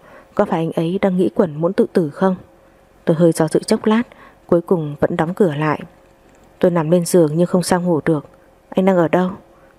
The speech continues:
Tôi tin Lý Hạo Kiệt sẽ không vì thất bại của A I mà tự tử. Đêm hôm đó, tôi cố kìm nén, cuối cùng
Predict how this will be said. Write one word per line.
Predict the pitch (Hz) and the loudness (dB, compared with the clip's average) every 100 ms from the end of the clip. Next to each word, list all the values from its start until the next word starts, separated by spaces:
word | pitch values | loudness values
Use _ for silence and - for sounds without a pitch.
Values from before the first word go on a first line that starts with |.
| _ - | _ 0
Tôi | 175 | 0
tin | - 165 | 0 -2
Lý | 156 175 | 0 0
Hạo | 214 | 0
Kiệt | - - 160 - | 0 2 0 2
sẽ | - | -2
không | 208 190 | 0 0
vì | 180 | 0
thất | 180 226 | 0 -2
bại | 196 - | -2 -2
của | - | -2
A | 160 170 | -2 -2
I | 180 170 | -2 -2
mà | 160 | -2
tự | - 170 | -4 -4
tử. | - 165 139 _ _ _ _ _ _ _ - | 0 -2 -2 _ _ _ _ _ _ _ -2
Đêm | 175 160 | 0 2
hôm | 160 | 0
đó, | 160 151 175 226 - _ _ - | -2 -2 -4 -6 -12 _ _ -2
tôi | 202 | -2
cố | - 185 - | 2 0 2
kìm | 202 160 | 2 2
nén, | 160 170 233 - - _ | 0 0 -2 -6 -20 _
cuối | 190 | -2
cùng | 180 190 156 143 | 0 0 -2 -4